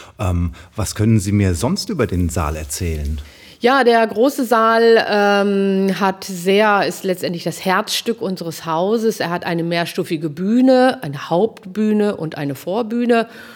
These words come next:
Speaker 2: Und, äh, mit dieser Vorbühne kann man statt der üblichen zwei bis drei Meter sogar sieben Meter in die Tiefe fahren. Wir haben hier den tonnenschweren Oberrang, der auf Schienen geführt wird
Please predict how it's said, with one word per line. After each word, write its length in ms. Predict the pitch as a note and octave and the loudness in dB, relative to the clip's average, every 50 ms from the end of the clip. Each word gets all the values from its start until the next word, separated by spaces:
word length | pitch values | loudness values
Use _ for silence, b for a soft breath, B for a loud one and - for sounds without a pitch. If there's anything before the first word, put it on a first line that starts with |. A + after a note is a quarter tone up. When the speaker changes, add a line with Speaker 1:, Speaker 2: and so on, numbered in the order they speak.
| B B B B B B B - | B B B B B B B 2
Speaker 2:
Und, 440 | A3 G#3+ A3 A3 A3 G#3+ G#3 G3 A3 | 4 6 6 6 6 2 0 2 4
äh, 600 | G#3 G#3 G3+ G3 G3 G3 G3 G3 F#3+ F#3+ F#3+ F#3+ | 4 6 6 6 4 4 4 4 4 4 2 2
mit 260 | F#3+ G3 G3 G3 G3 G3+ | 2 0 0 -2 -2 -4
dieser 260 | F#3+ E3 G3 F#3 E3+ | -6 -2 -2 -2 -2
Vorbühne 580 | - G#3 G3+ G#3+ A3 G#3 A3 A#3 A3+ G#3+ G#3 G3 | 0 0 2 2 2 2 0 -2 0 2 0 0
kann 260 | G3+ G#3+ G3+ G3+ G#3 | 0 -2 -2 0 0
man 200 | G3+ F#3+ F#3+ F#3+ | 0 0 -2 -2
statt 240 | - - G3 F#3+ G3+ | -2 -4 -2 0 0
der 120 | F3+ C#3 | 0 0
üblichen 480 | G#3+ A3 F#3+ G#3 G#3 - - G3 F#3+ F3 | 0 -4 -4 -4 -6 -4 -2 -4 -4 -4
zwei 240 | - - E3+ E3+ | -2 0 0 0
bis 160 | F3 E3+ F3 - | 0 -2 -6 -10
drei 260 | - F#3 F3 F3+ F#3+ | -4 0 0 0 2
Meter 320 | F#3+ F3+ F#3+ F#3+ F#3 F3 | 0 0 0 0 0 0
sogar 400 | F3 F#3 F3 F3+ D#3+ D#3 B2+ - - - - | 0 -2 -2 0 0 0 -2 -4 -6 -14 -10
sieben 460 | - F3 D#3+ F3+ G3+ A#3 B3 C4+ B3+ | -8 -6 -4 -2 -2 2 4 4 4
Meter 340 | B3 B3 B3 B3 B3 B3 A3+ | 4 4 2 2 0 -2 -2
in 120 | A#3 A3+ | -2 -2
die 80 | A3+ A3 | -6 -8
Tiefe 360 | - - A#3+ A#3 G#3+ - A3 | -8 -6 -8 -8 -6 -8 -12
fahren. 640 | - - A3+ G#3 G3+ G3+ G#3 F#3+ G3 G#3 G#3 G#3 G#3 B B B B B B B B | -6 -2 -2 0 2 2 0 0 -2 -2 -4 -4 -6 B B B B B B B B
Wir 160 | - G#3 G3 | 0 0 2
haben 280 | G3 F#3+ F#3 F3+ F#3+ F3 | 2 2 0 0 -2 -4
hier 420 | E3+ - G#3 G#3+ A#3 A3 G#3+ G#3+ | -4 -4 -2 2 4 4 4 4
den 420 | F#3 G3+ F#3 F3 F3 E3+ E3+ E3+ E3 | 2 2 0 0 0 -2 -4 -4 0
tonnenschweren 760 | G3+ G#3 G#3+ G#3+ G#3 F#3+ - - G3 F#3+ F#3 F3 E3 E3 E3 | 0 0 2 2 0 0 -2 -2 -2 0 0 0 0 0 0
Oberrang, 720 | F3 G#3 A3 B3 B3 A#3+ A#3+ B3 B3+ C4+ C#4 C#4+ D4 C#4 A3 | 2 2 4 2 2 2 2 2 2 4 4 4 2 2 2
der 300 | G3+ F#3 F3+ F3 - - | 2 2 2 2 -2 -2
auf 280 | F3+ E3+ D#3 - - - | -4 -6 -6 -8 -10 -8
Schienen 560 | - - - - - A3+ A#3+ B3 C4+ B3+ B3 A3+ | -6 -6 -6 -4 -2 -2 2 2 4 2 2 0
geführt 500 | A#3+ A#3+ - B3 A3+ A3+ A3 A3 G#3 G3 | -2 -6 -4 -2 -2 -2 -2 -2 -4 -6
wird 280 | G#3 G#3 G#3 G3+ - | -4 -2 -2 -4 -6